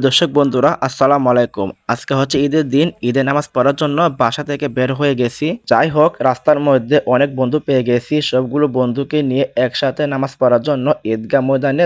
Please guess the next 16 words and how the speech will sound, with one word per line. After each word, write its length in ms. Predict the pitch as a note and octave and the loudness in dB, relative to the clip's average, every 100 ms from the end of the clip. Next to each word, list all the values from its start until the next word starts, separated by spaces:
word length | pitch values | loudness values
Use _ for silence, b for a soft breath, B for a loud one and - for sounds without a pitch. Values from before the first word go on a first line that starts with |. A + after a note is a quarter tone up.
| C3+ | 0
যাচ্ছি। 340 | G#2+ - F#2 E2 - - - B2 | -2 -4 -8 -10 -14 -14 -4 -4
রাস্তার 300 | - E3 D#3+ C#3+ | 0 -2 0 0
পাশে 320 | B2 - C#3 - - B2 | 2 2 2 0 0 2
অনেকগুলো 380 | D3 D3 - C3+ B2+ | 2 0 0 0 0
দোকান 200 | B2+ B2+ G#2 | 0 0 2
বসছে, 360 | A#2 - - C3 C3 B2 | 0 0 2 2 2 -2
বিশেষ 260 | C3 - E3 - | -4 0 -2 0
করে 160 | D3 C#3 C3+ | 2 0 0
ছোটদের 420 | C#3+ D#3 B2+ B2+ D#3 b b _ | -6 -4 0 0 0 b b _
খেলনা 260 | - D3 D3 C#3+ | -2 0 0 2
দোকানটাই 440 | C#3 B2+ C#3+ D#3+ D#3+ B2+ | 0 0 2 2 0 -2
বেশি 180 | B2+ D3+ C3 | -2 0 0
দেখা 160 | C3 A2+ | 0 0
যাচ্ছে। 300 | G2 - F#2+ G2 - - - | 0 -4 -6 -10 -16 -12 -2
মাধবপুর 460 | B2+ D#3 E3+ D#3 F3 - | 2 2 2 4 4 4
অবিগঞ্জের 480 | C3+ D#3 D#3+ D3+ D#3 | 2 4 2 4 4